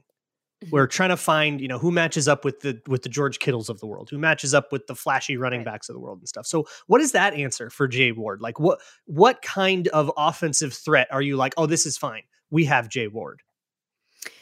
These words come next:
Speaker 1: Yeah, I would say just think about the wide receivers that he went up against in practice throughout the entirety of his L S U career. Think about the wide receivers that he was going up against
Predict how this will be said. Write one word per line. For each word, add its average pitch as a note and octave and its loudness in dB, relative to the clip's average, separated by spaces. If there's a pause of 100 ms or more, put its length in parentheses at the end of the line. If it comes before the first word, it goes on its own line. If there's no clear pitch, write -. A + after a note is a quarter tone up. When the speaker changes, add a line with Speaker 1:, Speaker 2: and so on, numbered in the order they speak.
(140)
Speaker 1:
Yeah, B3+ 8
I B3 6
would E4 -2
say B3 4
just C4 -10
think B3+ -2
about E4 2 (160)
the A3+ -8
wide F#3 2
receivers G3 -6
that F#3+ -4 (120)
he A#3 -10
went G#3 -6
up F#3 -6
against F3 -14
in E3 -12
practice F3+ -2
throughout G3 -4
the F3+ -12
entirety E3+ -6
of D3+ -12
his E3 -8
L D#3+ -6
S D#3 -14
U E3+ -10
career. D#3+ -6 (260)
Think B3+ -2
about A#3+ 2
the A#3 -4
wide G3+ 2
receivers G3 -8
that F3+ -14
he G3+ -20
was G3 -14
going F3+ -4
up F3 -2
against F3 -6